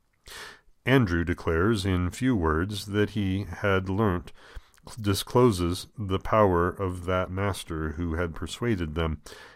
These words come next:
and his own previous longings after him. For this exclamation, "We have found," expresses a longing for his coming, turned to exultation, now that he was really come.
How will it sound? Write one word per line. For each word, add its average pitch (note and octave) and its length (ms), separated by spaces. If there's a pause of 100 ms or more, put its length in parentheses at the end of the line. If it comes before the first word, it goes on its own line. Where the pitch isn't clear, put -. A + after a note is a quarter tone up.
(120)
and G2+ 200
his G2 200
own G2+ 380
previous F2 580
longings F#2 480
after G#2 380
him. D#2 300 (680)
For A2+ 200
this A#2 260
exclamation, F2+ 920
"We F#2 260
have D2+ 160
found," F2 480 (340)
expresses G#2+ 680
a G2 60
longing F2+ 580
for E2 240
his D#2 160
coming, F2 400 (440)
turned F2+ 460 (220)
to A2 200
exultation, F2 840 (360)
now G2 320
that F2 160
he F2+ 140
was F#2 260
really C2+ 460
come. D#2+ 400